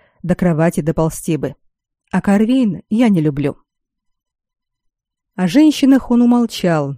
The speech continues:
полагая, что те пять посещений борделя милорда-магистра никоим образом не касаются. И несколько приятных встреч с хорошенькой дочкой мельника тоже. Притом она уже давно вышла замуж.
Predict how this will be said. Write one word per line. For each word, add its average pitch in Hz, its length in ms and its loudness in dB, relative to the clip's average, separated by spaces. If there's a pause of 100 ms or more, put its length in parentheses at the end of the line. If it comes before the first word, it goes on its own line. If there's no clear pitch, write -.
(120)
полагая, 165 480 -2
что - 260 -4
те 165 240 -2
пять 165 400 -2
посещений 160 600 -4
борделя 156 640 -2 (400)
милорда-магистра 160 880 0
никоим 165 460 2
образом 160 400 -2
не 160 80 -2
касаются. - 720 -6 (640)
И 254 100 2
несколько 220 460 2
приятных 190 520 -2
встреч - 440 -2 (320)
с - 80 -20
хорошенькой 170 560 0
дочкой 170 360 0
мельника 165 520 -2
тоже. 151 480 -4 (680)
Притом 180 360 2
она 165 200 2
уже 160 180 -2
давно 165 280 0
вышла 160 320 -4
замуж. 151 500 -4